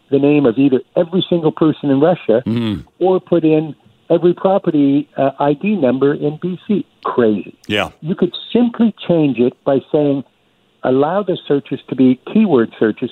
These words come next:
Speaker 1: to just give me, uh, put in Russia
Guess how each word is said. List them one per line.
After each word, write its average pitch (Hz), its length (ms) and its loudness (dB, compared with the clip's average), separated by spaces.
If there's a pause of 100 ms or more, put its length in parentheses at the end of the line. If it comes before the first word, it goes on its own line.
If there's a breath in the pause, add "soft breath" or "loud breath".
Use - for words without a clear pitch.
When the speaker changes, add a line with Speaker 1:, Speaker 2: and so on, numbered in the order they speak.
Speaker 1:
to 123 80 0
just 170 280 -2
give 180 180 0
me, 151 220 2 (600 soft breath)
uh, 123 140 0
put 160 240 -4
in 131 300 -2
Russia 127 420 -2